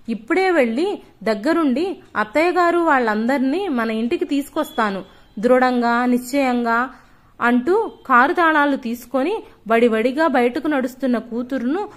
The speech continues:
తృప్తిగా చూశారు సుశీలమ్మ. ఇదండి ఈ రోజు కథ. ఈ కథ గురించిన మీ విలువైన స్పందనను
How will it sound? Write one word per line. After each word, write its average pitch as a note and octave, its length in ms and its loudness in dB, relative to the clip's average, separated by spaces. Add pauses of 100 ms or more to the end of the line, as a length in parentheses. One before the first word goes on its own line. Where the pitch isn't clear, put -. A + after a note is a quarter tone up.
(220)
తృప్తిగా D#4+ 580 -2
చూశారు C4+ 360 0
సుశీలమ్మ. G#3 680 -4 (400)
ఇదండి D#4+ 680 0 (120)
ఈ C#4+ 140 0
రోజు C#4 360 2
కథ. C4+ 380 0 (360)
ఈ C#4+ 120 2
కథ C4+ 200 2
గురించిన D#4+ 640 -2 (340)
మీ B3+ 160 0
విలువైన C#4 420 0
స్పందనను C#4+ 600 -2